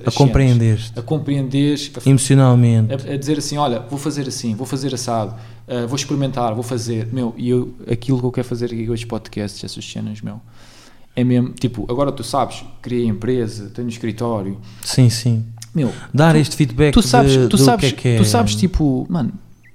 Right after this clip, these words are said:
Speaker 1: estás a fazer as cenas e dizes assim, "Meu, eu não sei nada." Estás a perceber o que é, mano? Tu estás a fazer e dizes, "Meu, eu não sei nada, eu estou a fazer esta,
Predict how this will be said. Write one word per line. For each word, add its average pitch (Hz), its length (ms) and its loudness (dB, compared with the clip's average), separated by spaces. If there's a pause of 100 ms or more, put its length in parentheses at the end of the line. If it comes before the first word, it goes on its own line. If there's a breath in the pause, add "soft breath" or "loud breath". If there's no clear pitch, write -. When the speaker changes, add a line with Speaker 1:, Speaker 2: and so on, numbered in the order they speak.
(560)
Speaker 1:
estás 185 220 4
a 175 40 4
fazer 170 240 2
as 147 80 0
cenas 151 220 2
e 139 40 -2
dizes 139 180 -2
assim, 101 180 -2
"Meu, 69 140 -2
eu - 300 -8
não 156 80 2
sei 113 140 -6
nada." 120 380 -6 (960)
Estás 214 200 2
a 226 40 4
perceber 208 260 6
o 175 40 4
que 123 160 2
é, 101 100 2
mano? - 260 -4
Tu - 100 -2
estás 226 280 2
a 202 40 4
fazer 143 380 2
e 120 40 0
dizes, 107 280 0
"Meu, 139 260 -2
eu 135 100 0
não 160 160 2
sei 147 220 -6
nada, 131 480 -2
eu 139 60 2
estou 180 160 4
a 175 40 2
fazer 139 360 2
esta, - 300 -6